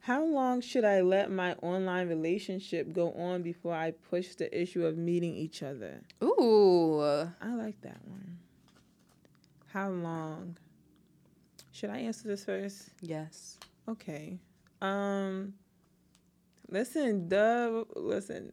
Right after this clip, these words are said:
Speaker 1: I'm all for the ninety-day rule.
Speaker 2: So three months. I can
Speaker 1: Mm-hmm.
Speaker 2: get with that.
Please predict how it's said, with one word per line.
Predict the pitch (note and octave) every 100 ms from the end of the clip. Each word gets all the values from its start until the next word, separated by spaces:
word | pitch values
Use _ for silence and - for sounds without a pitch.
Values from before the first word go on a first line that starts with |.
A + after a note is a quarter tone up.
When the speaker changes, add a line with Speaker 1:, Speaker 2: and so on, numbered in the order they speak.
| - -
Speaker 1:
I'm | -
all | - F3+
for | F#3 F#3
the | E3+
ninety-day | E3 D#3 D3+ D3 D3
rule. | D3 C3+ E3+ - _ _ _ _ _ -
Speaker 2:
So | E3+
three | E3 D#3+
months. | D#3 D#3 F#3 - _ _ _ _ _
I | -
can | F#3
Speaker 1:
Mm-hmm. | F3+
Speaker 2:
get | D3+
with | D#3
that. | D3+ D3+